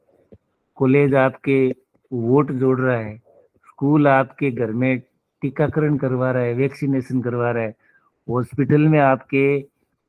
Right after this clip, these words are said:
पढ़ाई हो रही है, ट्रेनिंग हो रही है। मतलब एक structure एक से अधिक काम कर रही है यहाँ। इसको बोलते हैं संयोजित समाज, जहाँ बहुत सारे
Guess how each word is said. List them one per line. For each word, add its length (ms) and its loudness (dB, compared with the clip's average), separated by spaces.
पढ़ाई 680 -2
हो 120 2
रही 260 -2
है, 100 -8
ट्रेनिंग 380 -2
हो 100 0
रही 240 0
है। 180 -6
मतलब 360 2
एक 320 8
structure 560 -4
एक 300 0
से 160 0
अधिक 320 -2
काम 240 2
कर 180 -2
रही 240 0
है 60 2
यहाँ। 300 -8
इसको 360 -2
बोलते 360 -2
हैं 80 -2
संयोजित 600 -2
समाज, 480 -6
जहाँ 360 0
बहुत 360 -2
सारे 480 0